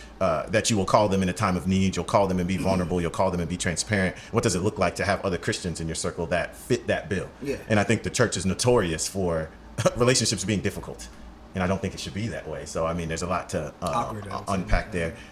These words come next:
Speaker 1: Uh, I mean, yeah, it's like, but why is it any di-, uh, maybe people are just awkward in the street. Why should you, if you're awkward outside, you're gonna be awkward in the church.
Speaker 2: I mean,
Speaker 1: So
Speaker 2: I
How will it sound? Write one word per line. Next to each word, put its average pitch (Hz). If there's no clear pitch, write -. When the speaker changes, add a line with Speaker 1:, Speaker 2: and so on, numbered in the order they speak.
Speaker 1:
Uh, 135
I -
mean, 226
yeah, 277
it's 196
like, 196
but 143
why 139
is 147
it 147
any 147
di-, 139
uh, 123
maybe 123
people 117
are 107
just 107
awkward 110
in 104
the 98
street. 95
Why 107
should 107
you, 131
if 135
you're 143
awkward 165
outside, 147
you're 123
gonna 123
be 110
awkward 113
in 101
the 87
church. -
Speaker 2:
I 220
mean, 240
Speaker 1:
So -
Speaker 2:
I -